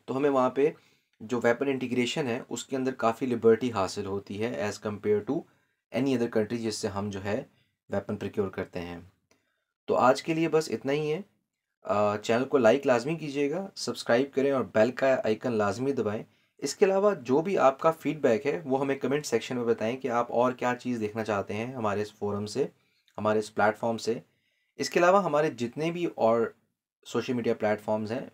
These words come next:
Facebook है, Twitter है, Instagram है, हमारी वेबसाइट है,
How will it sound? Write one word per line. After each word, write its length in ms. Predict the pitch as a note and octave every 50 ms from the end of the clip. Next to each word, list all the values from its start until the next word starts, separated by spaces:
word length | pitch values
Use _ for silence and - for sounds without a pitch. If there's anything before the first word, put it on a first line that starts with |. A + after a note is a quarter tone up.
| _ _ A2
Facebook 340 | G#2+ G#2 G#2 A2+ A#2+ A#2+ -
है, 200 | A2+ A2+ A#2+ A#2
Twitter 240 | - A#2 - A#2+ A2+
है, 200 | G#2+ A2+ G#2+ G#2+ -
Instagram 520 | A2 - - A2+ G#2 A2 G#2+ G#2+ G#2 G#2
है, 120 | A2 G#2+
हमारी 220 | G#2+ G#2+ G2+ G2+ G#2
वेबसाइट 380 | A2 G#2+ G#2 - A#2+ A#2 A2
है, 120 | A#2 B2+